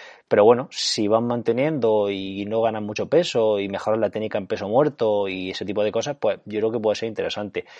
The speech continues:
Yo tampoco me centro mucho en entrenar resistencia, me centro en entrenar, me he centrado en el entrenamiento de fuerza. Y tampoco he cogido mucho peso, he cogido unos tres kilos en verano, que tampoco son muchos, que en cuanto empiece a entrenar,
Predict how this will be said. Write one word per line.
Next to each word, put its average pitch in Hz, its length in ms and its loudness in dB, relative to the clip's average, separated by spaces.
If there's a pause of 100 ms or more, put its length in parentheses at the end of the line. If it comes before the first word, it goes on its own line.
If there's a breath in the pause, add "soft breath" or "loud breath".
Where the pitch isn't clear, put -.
(340 loud breath)
Yo 131 240 6
tampoco 117 320 6
me 110 100 2
centro 101 240 -2
mucho 104 220 -4
en 98 60 -6
entrenar 95 280 -4
resistencia, 123 640 0
me 120 100 -4
centro 104 260 -6
en 101 60 -6
entrenar, 98 340 -8
me 117 140 -6
he 107 40 -8
centrado 107 480 0
en 98 80 -4
el 101 60 -4
entrenamiento 101 360 -4
de 95 80 -2
fuerza. 117 360 -2 (840)
Y 107 600 2
tampoco 107 360 -2
he - 60 2
cogido 95 160 -8
mucho 85 200 -12
peso, - 280 -4
he - 60 -8
cogido 90 360 -10
unos 85 260 -12
tres - 200 -10
kilos 98 240 -4
en 90 60 -8
verano, 92 300 -6
que 101 60 -6
tampoco 90 320 -8
son 92 140 -8
muchos, 95 360 -4 (300 loud breath)
que - 80 -8
en 92 40 -4
cuanto 92 200 -6
empiece 90 260 -8
a - 20 -2
entrenar, 92 520 -6